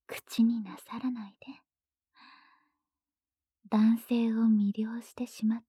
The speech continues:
たら、このチンコビ校外学習は終わってしまいますの。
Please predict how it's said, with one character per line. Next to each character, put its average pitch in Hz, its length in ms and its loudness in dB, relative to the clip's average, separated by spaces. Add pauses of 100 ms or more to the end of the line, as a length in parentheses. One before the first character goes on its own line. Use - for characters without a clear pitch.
た 226 120 -10
ら、 202 260 -10 (760)
こ 247 140 6
の 233 180 8
チ 302 260 6
ン 302 100 8
コ 294 160 2
ビ 302 180 2
校 285 280 2
外 294 240 2
学 302 220 -2
習 214 300 -2
は 185 260 -8
終 214 100 2
わ 254 120 2
っ 262 40 -10
て - 180 -10
し - 160 -14
ま 330 140 -8
い 330 80 -12
ま 339 140 -14
す - 160 -12
の。 226 240 -6